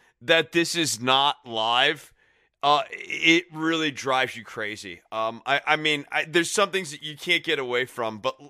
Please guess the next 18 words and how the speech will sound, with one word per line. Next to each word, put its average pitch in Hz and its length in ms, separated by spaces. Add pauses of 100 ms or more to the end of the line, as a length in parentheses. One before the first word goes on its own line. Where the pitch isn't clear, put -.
you 180 140
know, 123 180
it's - 380 (420)
Roman 190 360
Reigns 175 320
and 135 80
Paul 160 260
Heyman 151 340
stopping 147 520
and 127 100
staring 139 400
at 123 80
a 107 80
crowd 127 300
that's 110 160
not 127 240
there. 120 440
It's - 440